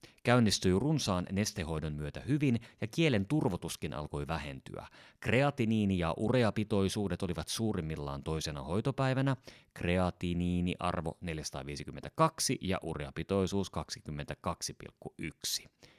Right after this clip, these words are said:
minkä jälkeen ne alkoivat pienentyä. Potilaan voinnin kohennuttua, kuumeilun väistyttyä ja laboratorioarvojenkin parannuttua hänet voitiin neljäntenä päivänä sairaalaan saapumisesta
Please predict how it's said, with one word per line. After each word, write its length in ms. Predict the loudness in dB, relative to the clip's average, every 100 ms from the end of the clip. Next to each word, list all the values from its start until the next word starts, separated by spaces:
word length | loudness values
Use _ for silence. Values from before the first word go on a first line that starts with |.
| _
minkä 260 | -8 -6 -4
jälkeen 500 | -4 -4 -2 -2 -4
ne 160 | -6 -8
alkoivat 460 | -10 -10 -12 -12 -16 _
pienentyä. 580 | -14 -14 -18 -20 -20 -20 -20 _ _ -20 -20 -20 -20 _
Potilaan 600 | 4 6 6 6 6 6
voinnin 420 | 6 6 6 4
kohennuttua, 880 | 2 2 4 2 0 -2 0 2 2
kuumeilun 540 | 4 6 6 4 2 0
väistyttyä 680 | 2 2 0 -4 -4 0 2
ja 180 | 2 -2 -10 -2
laboratorioarvojenkin 1600 | 2 4 4 4 4 2 0 2 2 2 0 0 0 0 0 -4
parannuttua 920 | 2 4 4 0 -6 -14 _ 0 0 -2 -10 0
hänet 280 | 0 4
voitiin 320 | 4 6 6 6
neljäntenä 460 | 6 6 4 2
päivänä 360 | 2 2 2 0
sairaalaan 560 | 2 2 2 0 -2
saapumisesta 720 | 0 0 2 2 2 0 0